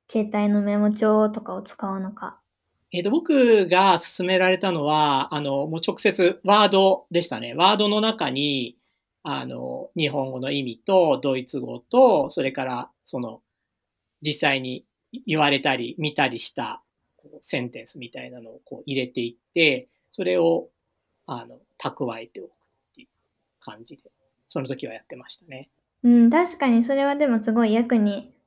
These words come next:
Speaker 1: 立つと思います。結局、その、ね、単語をやって話すとか書くとかアウトプットになっていく時って、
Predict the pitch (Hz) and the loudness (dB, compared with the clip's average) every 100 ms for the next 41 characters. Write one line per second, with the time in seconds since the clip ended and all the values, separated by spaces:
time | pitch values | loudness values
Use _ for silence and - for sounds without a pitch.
0 | _ 233 233 - 262 226 208 208 202 202 | _ -8 -8 0 2 4 4 2 -2 -2
1 | 220 - _ _ _ 302 294 359 349 339 | -2 -4 _ _ _ -4 -4 -6 -8 -4
2 | 349 349 339 311 302 294 294 285 - 262 | -2 -2 -4 -4 -2 -2 -4 -6 -4 -4
3 | 269 277 277 277 262 269 269 269 262 262 | -4 -2 -2 -2 -2 -2 -4 -4 -6 -8
4 | - - 240 247 247 - _ 202 196 190 | -12 -6 -2 -2 -6 -16 _ -4 -4 -8
5 | _ _ _ _ _ 226 214 208 220 214 | _ _ _ _ _ 0 2 0 0 0
6 | 208 208 185 - 233 - 214 196 196 175 | -2 -10 -8 -8 -8 -4 -4 -4 -6 -2
7 | 208 208 208 226 220 196 185 185 - 196 | 0 -2 -4 -6 -6 -8 -8 -10 -10 -12
8 | 196 - 208 208 196 - 196 190 | -12 -6 -6 -6 -12 -10 -8 -8